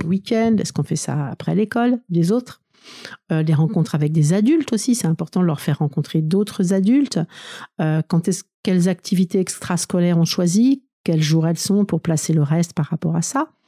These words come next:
Qu'est-ce qu'on décide de faire pendant les vacances ? Est-ce qu'on continue l'école à la maison pendant les vacances ou est-ce qu'on respecte les, les,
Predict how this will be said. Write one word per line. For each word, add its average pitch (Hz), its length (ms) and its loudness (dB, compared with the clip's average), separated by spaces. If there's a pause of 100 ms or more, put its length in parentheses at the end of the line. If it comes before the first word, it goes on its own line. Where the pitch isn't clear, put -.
(360)
Qu'est-ce 214 220 -2
qu'on 202 100 2
décide 190 360 2
de 185 100 2
faire 185 240 -2
pendant 180 220 2
les 180 100 4
vacances ? 196 560 0
Est-ce - 160 -2
qu'on 165 140 0
continue 196 640 2 (340)
l'école 170 300 0
à 165 60 2
la 165 100 2
maison 170 220 2
pendant 165 220 2
les 165 100 4
vacances 247 400 0
ou 196 60 0
est-ce 180 120 -2
qu'on 185 100 -2
respecte 170 500 -2
les, 156 240 4
les, 151 140 2